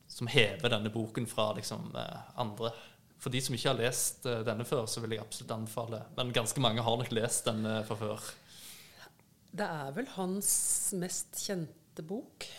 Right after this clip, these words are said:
Speaker 2: vil du si det?
Speaker 1: Ja, jeg vil vel si det. Selv om han har mange andre, eh, veldig gode bøker da.
Speaker 2: Han er en av de bedre norske forfatterne, synes jeg.
Speaker 1: Ja, jeg synes det. Til å skape liksom fortellinger og, og, og stemning.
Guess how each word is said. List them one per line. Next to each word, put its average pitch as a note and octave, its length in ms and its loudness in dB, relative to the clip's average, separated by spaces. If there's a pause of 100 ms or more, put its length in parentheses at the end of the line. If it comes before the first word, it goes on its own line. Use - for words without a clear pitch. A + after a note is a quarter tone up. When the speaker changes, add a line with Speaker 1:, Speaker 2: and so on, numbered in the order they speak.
(140)
Speaker 2:
vil F#3+ 120 -4
du G3 60 -4
si G3+ 160 0
det? A3+ 200 0 (240)
Speaker 1:
Ja, A#2 180 4
jeg A#2 120 6
vil A2+ 120 2
vel C3 120 2
si B2+ 200 0
det. A2 180 0 (200)
Selv B2 180 0
om B2+ 60 4
han A#2+ 200 6
har - 0 - (140)
mange A2+ 120 2
andre, A2+ 300 4
eh, A2 380 2
veldig A2 300 0
gode G#2 220 -6
bøker A2+ 300 2
da. G#2+ 140 -4 (1300)
Speaker 2:
Han F#3 100 -2
er F#3+ 220 2
en G#3 80 2
av E3 80 0
de F3 100 -2
bedre D#3 760 -4 (1120)
norske - 680 -4
forfatterne, D3+ 560 -10
synes G3+ 280 -6
jeg. F#3 300 -2 (280)
Speaker 1:
Ja, A2+ 200 0
jeg F#2+ 100 -8
synes G#2+ 180 -4
det. G#2+ 160 -2 (500)
Til A2 140 -4
å G#2 60 -4
skape - 420 -4
liksom A2+ 240 -6
fortellinger A2+ 720 0
og, G#2 600 -4 (180)
og, - 140 -18 (140)
og A#2 60 -4
stemning. A2+ 540 2